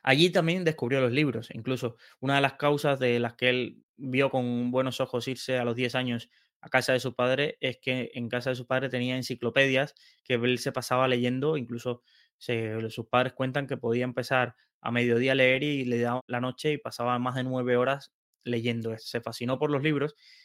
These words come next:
y como adolescente tuvo un choque con la filosofía de los filósofos existencialistas, Nietzsche, Sch-, Schopenhauer y todo esto, y entonces cayó como una crisis existencial. Imaginaros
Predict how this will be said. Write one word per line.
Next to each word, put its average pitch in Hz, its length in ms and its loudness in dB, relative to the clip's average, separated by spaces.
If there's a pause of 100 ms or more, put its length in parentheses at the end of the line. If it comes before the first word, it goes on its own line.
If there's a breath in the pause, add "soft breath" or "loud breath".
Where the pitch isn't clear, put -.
(140)
y 165 240 4
como 139 240 0
adolescente 156 680 2 (260 soft breath)
tuvo 135 220 0
un 139 140 2
choque 147 400 4
con 131 160 0
la 120 120 4
filosofía 127 800 -2 (220)
de 120 300 4
los 139 140 2
filósofos 123 640 -2
existencialistas, 120 1000 -6 (300 soft breath)
Nietzsche, 127 580 2
Sch-, - 160 -8 (320)
Schopenhauer 127 760 2 (280 soft breath)
y 120 100 -8
todo 127 220 4
esto, 135 180 2
y 143 60 4
entonces 131 420 -4
cayó 123 320 4
como 135 240 0
una 131 140 0
crisis 135 340 -4
existencial. 117 760 -4
Imaginaros 117 600 -4